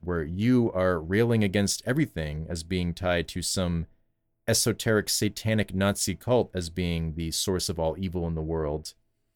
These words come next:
Well, are you just falling into the same all-devouring Ouroboros serpent in the process?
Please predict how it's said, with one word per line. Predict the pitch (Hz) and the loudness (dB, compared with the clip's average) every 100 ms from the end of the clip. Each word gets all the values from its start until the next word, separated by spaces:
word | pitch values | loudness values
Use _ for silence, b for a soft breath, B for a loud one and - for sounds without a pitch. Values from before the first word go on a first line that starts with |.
| _ _ - | _ _ -2
Well, | 95 | 0
are | |
you | 101 101 | 2 0
just | 120 - | -2 -4
falling | - 113 113 98 | -2 0 0 0
into | 104 90 | -2 -2
the | 87 | -2
same | - 101 101 98 92 | -2 0 2 2 0
all-devouring | 90 90 85 85 85 85 82 78 | 0 0 0 -2 0 0 -2 -2
Ouroboros | 82 82 78 78 80 - | -4 -2 -2 -2 -2 -2
serpent | - - 104 - 82 - | -2 0 0 0 -4 -4
in | 92 | -6
the | 87 | -6
process? | - 127 113 - 82 82 - | 0 2 2 0 -2 -2 -4